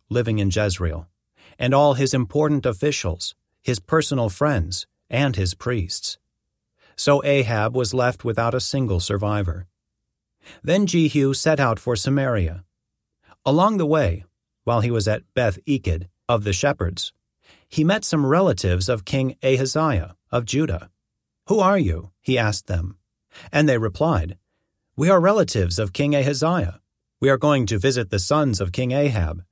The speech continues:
and the sons of the queen mother." "Take them alive," Jehu shouted to his men,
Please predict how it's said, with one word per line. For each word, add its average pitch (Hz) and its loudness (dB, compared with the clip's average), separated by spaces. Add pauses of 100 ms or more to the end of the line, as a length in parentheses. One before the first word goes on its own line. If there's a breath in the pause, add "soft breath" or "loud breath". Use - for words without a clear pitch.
(140)
and 151 0
the 151 2
sons 151 0
of 98 0
the 104 -2
queen 127 -2
mother." 127 -4 (640)
"Take 160 2
them 147 0
alive," 113 0 (120)
Jehu 101 0
shouted 104 0
to 104 -4
his 90 0
men, 90 -2